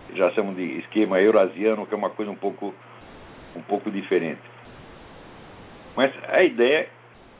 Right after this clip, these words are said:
entre outros aspectos, é juntar, é fazer uma aliança entre tudo o que no mundo possa ser anti-americano e anti-israelense. Então isso inclui comunistas, nazistas, radicais islâmicos,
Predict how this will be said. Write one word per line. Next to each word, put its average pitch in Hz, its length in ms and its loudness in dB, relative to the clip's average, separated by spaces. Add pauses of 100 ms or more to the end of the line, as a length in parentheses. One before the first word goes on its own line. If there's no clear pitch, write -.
(400)
entre 165 340 0
outros 107 320 2
aspectos, - 560 -2 (640)
é 143 160 0
juntar, 165 540 2
é 143 60 -4
fazer 143 240 -4
uma 156 140 0
aliança 135 460 -2
entre 127 220 -12 (500)
tudo 220 380 0
o - 180 -4
que 180 140 -8
no 160 160 -6
mundo 151 380 -6
possa 135 500 0
ser 123 160 -2
anti-americano 120 880 -2
e 110 100 0
anti-israelense. 98 680 0 (1300)
Então 180 300 2
isso 185 240 -4 (180)
inclui 131 540 -2 (800)
comunistas, 127 920 2
nazistas, 117 920 2
radicais 120 540 2
islâmicos, 113 920 -2